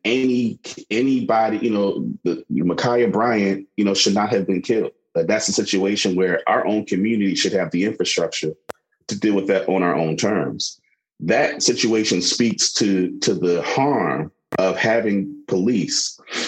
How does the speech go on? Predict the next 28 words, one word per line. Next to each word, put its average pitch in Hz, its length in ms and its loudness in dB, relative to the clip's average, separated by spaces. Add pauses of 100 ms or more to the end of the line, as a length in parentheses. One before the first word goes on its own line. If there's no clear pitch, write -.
(140)
as 92 160 -2
the 98 100 0
primary 110 540 0
instrument 85 380 0
of 76 100 -4
public - 280 -2
safety, - 420 -2 (320)
right? 87 260 0
And 92 100 0
I 90 120 2
think 95 320 0
we 98 120 0
should 98 180 0
be 90 160 0
clear, 98 640 0 (560)
because 104 260 0
the 98 80 0
folks 117 360 -2
that 104 80 2
I 98 120 2
think 104 420 -2
are 85 560 0 (680)
second 98 400 0
guessing 101 420 2
or 98 100 4
defending 110 720 -2 (580)
the, 101 220 2 (120)
uh, - 180 0